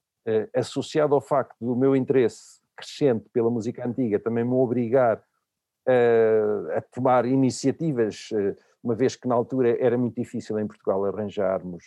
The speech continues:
eh, instrumentos musicais e partituras e tudo isso, portanto isto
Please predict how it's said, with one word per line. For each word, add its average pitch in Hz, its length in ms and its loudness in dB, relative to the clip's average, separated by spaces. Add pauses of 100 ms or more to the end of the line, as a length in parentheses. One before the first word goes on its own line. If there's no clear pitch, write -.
(120)
eh, 87 440 -12
instrumentos 95 480 -14
musicais 101 840 -4
e 95 360 -8
partituras 107 760 -6
e - 60 -20
tudo 95 220 -12
isso, 135 240 -6 (420)
portanto 123 320 -2
isto 127 220 -12